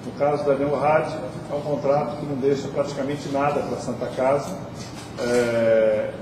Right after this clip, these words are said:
nós, é, em dois mil e doze foi feita a oferta pelo, para a implantação do acelerador linear na Santa Casa, bem como nos outros hospitais.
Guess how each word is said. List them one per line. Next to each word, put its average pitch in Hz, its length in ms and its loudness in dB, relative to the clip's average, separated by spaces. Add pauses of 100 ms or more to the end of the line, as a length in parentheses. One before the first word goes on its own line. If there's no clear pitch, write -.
(1200)
nós, 147 960 6
é, 135 340 2
em 165 80 2
dois 160 320 6
mil 170 120 2
e 143 60 -4
doze 160 280 0
foi 147 160 -2
feita 151 400 -2
a 139 80 8
oferta 139 600 2 (340)
pelo, 123 680 2 (400)
para 123 140 2
a - 20 2
implantação 131 760 2 (240)
do 120 240 2
acelerador 117 640 -2
linear 113 640 -2 (520)
na 135 280 2
Santa 110 240 -4
Casa, 123 440 0
bem 113 200 -4
como 113 160 -6 (100)
nos 107 160 -8
outros 110 220 -4 (100)
hospitais. 127 680 0